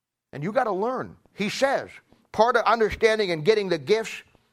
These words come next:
is keeping it simple. We look at ministry. If you go to a, a seminar on ministry, oh, they'd have a syllabus and they'd have all kinds of stuff. And you know what? The ministry is basically people.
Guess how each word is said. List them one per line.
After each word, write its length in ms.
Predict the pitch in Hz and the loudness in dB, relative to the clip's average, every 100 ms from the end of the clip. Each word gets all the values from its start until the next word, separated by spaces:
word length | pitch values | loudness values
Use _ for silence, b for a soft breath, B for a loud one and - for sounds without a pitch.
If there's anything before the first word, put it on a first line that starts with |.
| _ _ _ _ _ _ _ _ - | _ _ _ _ _ _ _ _ -20
is 120 | - | -16
keeping 300 | 135 120 135 | -12 -6 -6
it 120 | 139 | -6
simple. 360 | 120 107 95 92 _ _ _ _ _ _ _ _ _ _ _ _ _ _ _ _ _ _ _ | -10 -12 -16 -20 _ _ _ _ _ _ _ _ _ _ _ _ _ _ _ _ _ _ _
We 80 | 151 | -4
look 160 | 147 151 | -2 -4
at 60 | |
ministry. 540 | 160 175 165 147 127 101 _ _ _ _ _ _ _ _ _ _ _ | -4 -6 -6 -8 -12 -12 _ _ _ _ _ _ _ _ _ _ _
If 100 | - | -12
you 100 | 143 | -6
go 180 | 147 165 | 0 0
to 100 | 143 | 0
a, 60 | 117 _ _ _ _ - | -8 _ _ _ _ -14
a 60 | |
seminar 540 | - 202 196 185 185 180 | 0 2 4 2 2 2
on 160 | 170 | 0
ministry, 380 | 175 190 175 185 | -2 -2 -2 -2
oh, 160 | 165 165 | -2 -2
they'd 160 | 175 | -2
have 200 | 170 170 | -2 -4
a 60 | 139 | -6
syllabus 520 | - 185 180 175 - | -4 -2 0 -2 -4
and 80 | 131 | -4
they'd 140 | 156 | -2
have 180 | 175 170 | 0 2
all 160 | 175 175 | 0 0
kinds 320 | 185 170 156 | 0 -2 -2
of 80 | 147 | -6
stuff. 380 | - 180 180 | 0 0 0
And 120 | 135 120 B | -8 -10 B
you 80 | - | 0
know 100 | 185 | 2
what? 240 | 196 202 156 | 2 -2 -2
The 60 | |
ministry 480 | 147 175 175 165 170 | -4 -4 -4 -6 -6
is 80 | 151 | -4
basically 480 | 135 151 151 156 160 | -4 -4 -8 -14 -14
people. 400 | 123 - 92 | -14 -14 -16